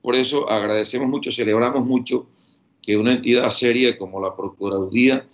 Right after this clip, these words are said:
nos ayude, nos ayude a contarle a la opinión pública la realidad de esto, porque nosotros sentimos que hay algo de desinformación, eh, al respecto.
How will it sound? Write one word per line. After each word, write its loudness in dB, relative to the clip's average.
nos -2
ayude, 4
nos -2
ayude 4
a 0
contarle -2
a 2
la 2
opinión -8
pública -6
la -4
realidad -2
de 2
esto, -4
porque -4
nosotros -4
sentimos 0
que -2
hay 4
algo 2
de 2
desinformación, -2
eh, -4
al 0
respecto. -4